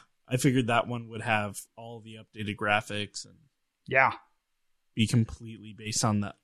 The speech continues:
Speaker 1: on, on that system, but it'll be interesting to see what game they actually choose to launch that system with.
Speaker 2: Yeah.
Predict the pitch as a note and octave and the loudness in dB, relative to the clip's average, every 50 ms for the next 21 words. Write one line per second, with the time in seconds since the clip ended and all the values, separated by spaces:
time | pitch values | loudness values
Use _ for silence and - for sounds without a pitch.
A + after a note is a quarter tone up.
0 | _ - G2 G#2+ G#2 G#2 A2 B2+ _ _ _ - B2 A#2+ A2 G2+ G2+ A#2 - - | _ -20 -20 -18 -18 -20 -20 -20 _ _ _ -16 -16 -14 -14 -16 -18 -18 -18 -18
1 | A2+ G#2+ - - A2 G#2+ G#2+ - _ G#2 G#2 G#2+ - _ _ _ _ _ _ _ | -18 -18 -20 -20 -20 -20 -20 -20 _ -20 -20 -20 -20 _ _ _ _ _ _ _
2 | _ _ - B2+ B2 A#2+ B2 A#2 A#2+ A#2 - - A#2+ - - A#2+ A#2 A2+ A2 - | _ _ -14 -12 -6 0 2 4 4 4 2 0 -4 -6 -12 -14 -14 -14 -14 -12
3 | - - A#2 A2 G#2+ G2 G2+ G#2+ G#2 - - _ _ _ _ _ _ _ _ _ | -6 0 2 2 2 2 2 0 0 0 -2 _ _ _ _ _ _ _ _ _
4 | _ - A2+ A2+ A2 - B2+ A#2 A2 G#2+ G#2 G#2 G2+ G2+ G#2 G#2 G2+ G#2+ - - | _ -16 -14 -14 -4 2 4 4 4 4 4 0 0 0 2 2 2 2 0 -4
5 | - G2+ G2 G2+ - - - G2+ G2 - G2 G2 G2 F#2+ F#2+ F#2 - - - E2+ | -8 -8 -10 -14 -16 -16 -16 -16 -18 -20 -20 -18 -18 -18 -16 -16 -16 -16 -16 -16
6 | - - - - - - - F2 F2 F2 F2+ - - _ _ _ _ _ _ - | -16 -14 -14 -14 -16 -18 -20 -20 -20 -20 -20 -20 -20 _ _ _ _ _ _ -6
7 | C#3 C3 D3 C#3 C3+ C3+ C3+ B2 - | 0 4 6 8 8 8 6 4 0